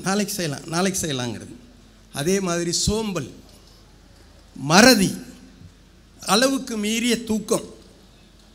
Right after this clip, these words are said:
இதெல்லாம் இந்த நானும் இருந்தா கெட்டு போகணும்னு நினைக்கிறான் பாருங்க.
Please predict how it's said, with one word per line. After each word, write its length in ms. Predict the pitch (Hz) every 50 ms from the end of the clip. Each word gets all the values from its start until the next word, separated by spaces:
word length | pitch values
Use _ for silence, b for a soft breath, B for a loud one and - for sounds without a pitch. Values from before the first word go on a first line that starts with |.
| - - - - 151
இதெல்லாம் 640 | 151 139 156 156 147 151 156 165 180 190 185 185 190 - B B B B B B
இந்த 180 | - 147 135 135
நானும் 540 | 131 135 135 160 185 202 214 233 240 220 202
இருந்தா 640 | 180 160 156 143 143 143 160 170 185 180 180 180 - B B B B B B B
கெட்டு 300 | - 208 208 208 - 269
போகணும்னு 380 | 214 180 202 214 214 208 214 208
நினைக்கிறான் 400 | 196 190 208 185 196 190 185 180
பாருங்க. 400 | 180 180 175 175 170 156 123